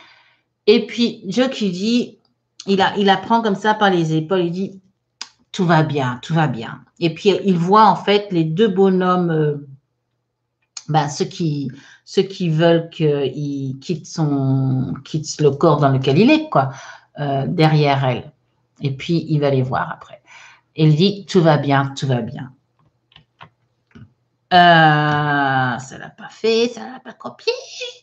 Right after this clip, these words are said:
Tout va bien, tout va bien. Ah, wa-, wait a minute, wait. What are you,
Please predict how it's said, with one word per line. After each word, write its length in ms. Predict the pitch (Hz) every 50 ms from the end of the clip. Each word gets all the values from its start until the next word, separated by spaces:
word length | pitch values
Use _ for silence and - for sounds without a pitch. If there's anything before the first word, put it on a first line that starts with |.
| _ _
Tout 120 | - 285 254
va 140 | 247 240 220
bien, 240 | 226 247 247 247
tout 160 | 247 247 240 208
va 160 | 196 185 170
bien. 400 | 160 156 160 160 156 156 156 156 - - - _ _ _ _ _ _ _ _ _ _ _ _ _ _ _
Ah, 220 | 160 156 151 151
wa-, 520 | 147 151 160 180 202 220 220 226 220 151 160
wait 280 | 170 180 190 202 196 185
a 40 |
minute, 760 | 175 170 175 185 202 220 226 233 233 233 233 254 262 269 262 - -
wait. 800 | - 175 175 175 170 175 202 226 226 196 147 117 - - - - -
What 220 | 190 214 240 240
are 160 | 247 247 247
you, 340 | 240 233 226 262 285 277 247